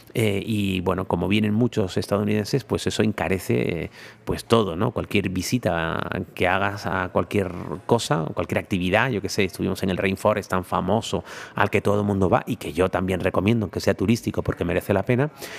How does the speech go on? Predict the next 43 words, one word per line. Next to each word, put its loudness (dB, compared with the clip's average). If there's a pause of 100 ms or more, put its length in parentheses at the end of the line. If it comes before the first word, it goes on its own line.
(320)
y 2
<clears throat> -8 (920)
una 6
actividad 2
combinada 4
costaba, 0 (120)
creo 2
que 0
sesenta 2
dólares, 0
¿no? 2
Así -2
es -4
que, 2
bueno, 2 (520)
eh, -2
me 0
parece 2
un 0
poco 0
excesivo 2
para 0
lo -4
que -2
ofrecen. -2
Eso 0
es 0
cierto 2
que -4
el -6
paisaje 2
es -6
fenomenal. -2 (500)
A 4
los 2
parques 2
nacionales 2
hoy 2
en 2
día, 2
siguiendo 0
con 0
este -2